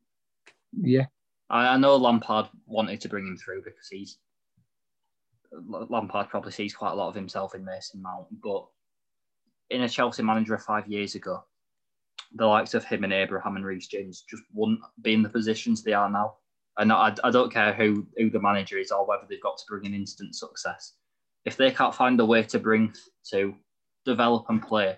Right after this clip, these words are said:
Speaker 2: players of their quality, then they're in the wrong job.
Speaker 1: I, I
Speaker 2: Because
Speaker 1: agree.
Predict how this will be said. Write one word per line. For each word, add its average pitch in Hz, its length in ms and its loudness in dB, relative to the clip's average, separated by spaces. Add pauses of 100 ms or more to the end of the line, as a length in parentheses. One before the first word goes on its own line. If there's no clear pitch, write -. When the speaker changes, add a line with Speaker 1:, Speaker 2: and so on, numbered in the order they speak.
Speaker 2:
players 107 300 0
of 101 140 -6
their 101 160 -4
quality, 101 460 -10 (1160)
then 107 140 0
they're 107 140 4
in 113 100 6
the 113 80 4
wrong 120 240 4
job. 110 260 -2 (2750)
Speaker 1:
I, - 60 -2
I 110 40 0
Speaker 2:
Because - 280 -8
Speaker 1:
agree. 104 400 2